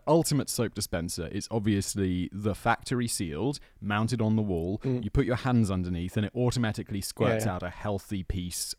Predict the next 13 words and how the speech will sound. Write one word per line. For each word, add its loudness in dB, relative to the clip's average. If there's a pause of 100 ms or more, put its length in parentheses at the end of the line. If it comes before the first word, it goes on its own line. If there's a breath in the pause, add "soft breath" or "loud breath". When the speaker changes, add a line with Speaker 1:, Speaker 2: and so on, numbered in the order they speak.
Speaker 1:
of, -4 (200)
you 0
Speaker 2:
Yeah. 2
Speaker 1:
know, -6 (180)
liquid -6
soap. 2 (120 loud breath)
Speaker 2:
Mm-hmm. -2 (160)
Speaker 1:
The 2
worst 2
one -4
is -4
obviously -2
nothing, -8